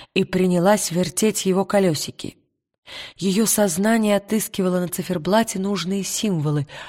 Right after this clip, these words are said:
опережая стрелки. И она почувствовала, как дрогнула, отвечая ей, главная стрелка-указатель.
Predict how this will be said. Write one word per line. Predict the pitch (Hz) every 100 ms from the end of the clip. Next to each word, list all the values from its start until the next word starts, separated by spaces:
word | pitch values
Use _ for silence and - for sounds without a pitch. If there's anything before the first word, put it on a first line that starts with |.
| -
опережая | 175 - 180 156 190 190
стрелки. | 175 - 190 170 147 - 160 - _ _ _ _ _ _ - - -
И | -
она | 185 208 220
почувствовала, | 220 220 - 285 - - 180 180
как | 180 196 196 -
дрогнула, | 208 254 240 175 175 170 160 - - - -
отвечая | 185 180 196 - 208 202
ей, | 180 254 254 - - -
главная | 180 226 254 233 175 175
стрелка-указатель. | 170 - 185 180 185 190 185 220 180 160 143 143 139